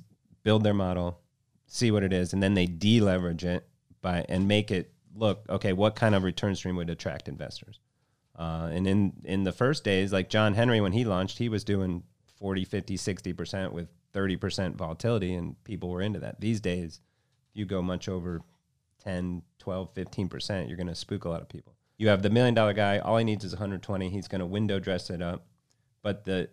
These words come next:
investor still only needs that hundred twenty. So instead of putting up all the million dollars, they can only put up, and there's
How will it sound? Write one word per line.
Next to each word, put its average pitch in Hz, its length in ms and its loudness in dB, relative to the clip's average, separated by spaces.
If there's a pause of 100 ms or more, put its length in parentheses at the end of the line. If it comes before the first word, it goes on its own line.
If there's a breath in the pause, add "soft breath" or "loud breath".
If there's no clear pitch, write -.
(300)
investor 98 640 0 (440)
still 135 340 -2
only 98 220 -2
needs 104 260 -4
that - 200 -12
hundred 82 320 -8
twenty. 101 260 -8
So 85 320 -8 (460)
instead 98 380 -4
of 104 260 -4
putting 107 240 -2
up 101 200 -4
all 95 220 -2
the 87 240 -8
million 95 240 -6
dollars, 92 320 -2
they 90 140 -6
can 95 140 -8
only 101 200 -4
put 95 180 -8
up, 90 200 -8 (480)
and 104 100 0
there's 107 260 2